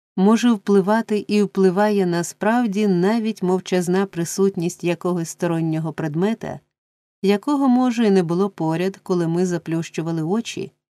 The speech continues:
і про близькість якого ми і не підозрювали перед сном.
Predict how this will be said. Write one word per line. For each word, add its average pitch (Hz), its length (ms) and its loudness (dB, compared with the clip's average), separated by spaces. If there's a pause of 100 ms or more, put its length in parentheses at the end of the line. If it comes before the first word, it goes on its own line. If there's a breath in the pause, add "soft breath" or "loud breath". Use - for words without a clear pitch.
(300)
і 190 140 4
про 196 220 2
близькість 190 640 2
якого 175 640 -2
ми 190 380 0
і 220 160 0
не 208 140 2
підозрювали 196 880 -2
перед 156 520 -6
сном. 143 480 -6